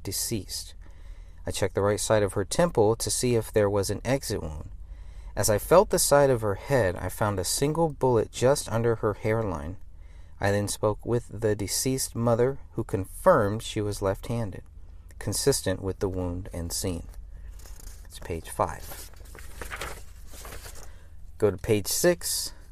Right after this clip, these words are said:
Officer Wedgeworth, nine nine three.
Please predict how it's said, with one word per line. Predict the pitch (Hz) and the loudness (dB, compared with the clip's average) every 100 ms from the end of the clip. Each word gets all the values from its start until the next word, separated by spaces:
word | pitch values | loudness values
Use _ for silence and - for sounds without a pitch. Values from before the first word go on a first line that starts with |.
| - - - - - - - | -18 -18 -18 -18 -18 -18 -12
Officer | - 101 - - 101 | -8 -6 -2 0 0
Wedgeworth, | 101 107 107 123 135 139 - - - - - - - - - - - | 4 2 2 0 0 0 -8 -14 -14 -14 -16 -16 -18 -18 -18 -16 -8
nine | 92 92 98 | -4 -2 -2
nine | 95 92 | -2 -4
three. | - 90 - | -4 -4 -4